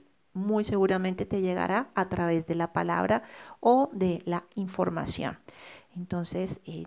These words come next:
te dejo para que sigas conectada, que hay mucha conexión. Digamos, cuando hay luna nueva, la conexión es con uno. Aquí el, el, el tema es trabajar realmente con el deseo personal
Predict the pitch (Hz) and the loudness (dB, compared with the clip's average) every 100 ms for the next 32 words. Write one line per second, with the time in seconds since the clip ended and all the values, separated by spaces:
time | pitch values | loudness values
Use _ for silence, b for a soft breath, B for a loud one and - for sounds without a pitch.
0 | - 165 170 185 220 240 226 202 180 - | -10 -8 -2 0 2 6 6 4 0 0
1 | 180 180 - 220 220 233 233 - 190 185 | -2 -4 -4 -2 0 0 -2 0 2 4
2 | 180 - 175 185 208 226 240 - 254 240 | 4 2 0 2 2 4 6 8 6 6
3 | 220 214 - 196 196 190 208 B B B | 2 2 0 8 10 10 6 B B B
4 | - 190 185 - 214 208 185 180 190 190 | -2 2 2 2 6 6 6 6 6 6
5 | 185 185 196 220 226 233 262 - 190 185 | 4 6 8 8 8 6 4 2 -4 0
6 | 180 180 - 180 170 170 - 214 208 214 | 0 0 0 0 0 -2 -2 6 10 10
7 | 220 - 208 202 185 160 - b b b | 8 6 10 10 10 4 0 b b b
8 | - 175 - 190 180 185 190 190 190 185 | -10 -8 -6 -4 -4 -2 -4 -2 -4 -2
9 | 190 190 196 - 214 202 190 180 - 190 | 2 2 2 0 0 2 2 0 2 2
10 | 196 196 196 220 226 226 240 - 190 175 | 2 2 2 2 2 2 0 2 2 2
11 | 170 175 - 185 180 185 - 202 214 220 | 0 -2 0 2 4 2 2 2 6 6
12 | 220 - 202 196 190 175 147 | 6 6 6 6 6 2 0